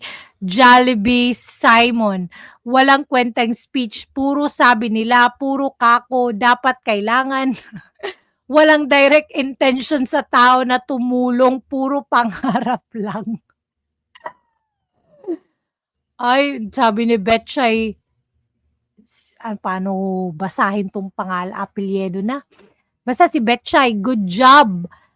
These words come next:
Mang Ba-, Mang Babarang from Sikihor,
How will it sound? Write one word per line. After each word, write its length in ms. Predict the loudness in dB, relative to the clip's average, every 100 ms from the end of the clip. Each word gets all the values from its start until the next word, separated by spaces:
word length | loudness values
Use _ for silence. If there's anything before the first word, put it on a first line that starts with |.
| _ _ _
Mang 520 | 0 4 4 2 -4 0
Ba-, 220 | 0 2
Mang 380 | 4 4 4 2
Babarang 760 | 2 6 6 6 6 4 2
from 260 | 0 -2 -2
Sikihor, 720 | -8 -10 -8 -2 2 2